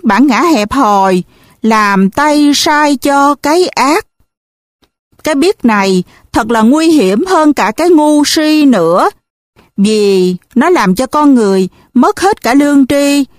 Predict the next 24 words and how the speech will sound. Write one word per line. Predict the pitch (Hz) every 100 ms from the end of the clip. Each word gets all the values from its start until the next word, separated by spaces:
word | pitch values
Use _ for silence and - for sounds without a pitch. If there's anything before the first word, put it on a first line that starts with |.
| _ _ _ _
ác | 240 339 466
hơn | - 285 277 269
cầm | 233 196 180 175
thú. | - 262 277 311 427 - _ _ _ _ _ _ _ _ _ _ _ -
Cho | 294 302
nên, | 285 294 294 285 - - -
Đức | 330 415
Phật | 294 208 208
bảo | 202 190 240 392
rằng | 247 208 190 180 175 _ _ _
cái | 330 370
thông | 359 302
minh | 302 294
này | 220 202 180 - _ 233
là | 226
một | 214 208 247
cái | 370 392
nạn | 214 190 196 226 -
lớn | 220 240 269 339 466 -
trong | 277 269 262
tám | 240 262 277 392 392
nạn. | 185 175 175 185 - - _ _ _ _ _ _ _ _ _ _ _ _ _ _ _ _ _ _ _ _ _ _ _ 208
B | 240 262 254 254
nhỏ, | 220 180 170 180 311